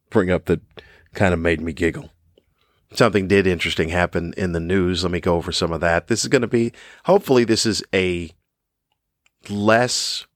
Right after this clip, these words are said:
ranty, angry episode, and we're kinda returning to more humor and observation stuff now that I've gotten through the covid thing, and now that the C D C has decided to agree with me, now that the doctors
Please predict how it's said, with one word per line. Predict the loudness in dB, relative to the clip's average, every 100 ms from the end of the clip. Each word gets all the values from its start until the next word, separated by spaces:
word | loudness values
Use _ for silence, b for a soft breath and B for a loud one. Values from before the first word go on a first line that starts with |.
| _ -16
ranty, | -8 0 4 4 2 -2 0 0 -2 -6 _ _ _ -2
angry | 0 2 0 0 2 2 0 -2
episode, | -2 0 -2 2 4 4 2 -2
and | -4
we're | -8
kinda | -2 0 0 0 -2
returning | -4 -4 0 0 0 -2
to | -2 -2 -2 -4 b b b b b -4
more | 2 4 4 2 -4 _ _ _ _
humor | -10 0 2 4 4 2 0 -10 _ _
and | -2 2
observation | 2 2 -2 2 2 2 0 -2
stuff | 0 2 2 0 -2
now | 0
that | 0
I've | 0 -2 -6 -2
gotten | 0 0 -2
through | -4 -4
the | -2
covid | 0 0 2
thing, | 0
and | 2
now | 0
that | 0
the | 0
C | 0 0
D | 0
C | -2 -2
has | -2
decided | 0 2 2
to | 0
agree | -2 0 0
with | 0
me, | -2 0
now | 0
that | 0 -4 -6
the |
doctors | 0 2 2 2 0